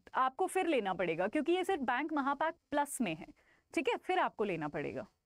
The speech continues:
हाँ, हाँ, फिर आपको लेना पड़ेगा, क्योंकि फिर इसमें,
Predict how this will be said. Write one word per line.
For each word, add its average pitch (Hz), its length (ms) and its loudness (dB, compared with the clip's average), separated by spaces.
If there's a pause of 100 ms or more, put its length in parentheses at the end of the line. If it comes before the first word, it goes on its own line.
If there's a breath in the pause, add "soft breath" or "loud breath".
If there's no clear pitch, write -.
(120)
हाँ, 220 200 2
हाँ, 160 120 -12 (240)
फिर 311 100 2
आपको 320 220 2
लेना 262 260 4
पड़ेगा, 233 320 0
क्योंकि 359 240 -2
फिर 381 160 -2
इसमें, 403 280 -2